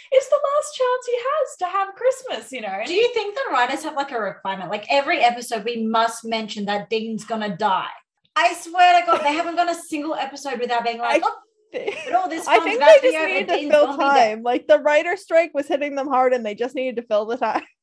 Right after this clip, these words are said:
Speaker 3: So
Speaker 1: Yeah.
Speaker 3: they gotta bring it up every time.
Speaker 1: Yeah, I actually, so when I first watched the show, season th-, like, of the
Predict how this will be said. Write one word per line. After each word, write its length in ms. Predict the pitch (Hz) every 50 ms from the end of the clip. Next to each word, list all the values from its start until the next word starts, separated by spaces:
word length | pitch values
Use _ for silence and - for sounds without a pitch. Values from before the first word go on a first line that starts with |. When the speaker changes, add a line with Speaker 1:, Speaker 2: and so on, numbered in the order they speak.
| - 330 320
Speaker 3:
So 80 | 320
Speaker 1:
Yeah. 280 | - - - 330 330 -
Speaker 3:
they 40 | - - 294 294 330
gotta 120 | 370 381 -
bring 160 | - 403 311 302
it 60 | 285
up 180 | 277 285 269 _ -
every 340 | 262 285 302 285 294 277 311
time. 360 | 285 269 233 208 220 269 _ _ _ _ _
Speaker 1:
Yeah, 280 | 190 202 185 175 - - - - -
I 160 | 233 240 254 262 254
actually, 420 | 254 262 - 277 285 285 285 269
so 280 | - - - 247 233 233 220
when 120 | 233 233 240
I 140 | 262 294 294
first 300 | 269 226 220 220 - -
watched 260 | 214 208 208 - _
the 60 | 240
show, 440 | 233 - - 202 190 185 185 185 190
season 600 | 196 - - - 233 220 220 220 233 240 240 - _ _ _ -
th-, 100 | - _
like, 200 | 208 202 175 -
of 120 | 202 208
the 160 | 240 240 254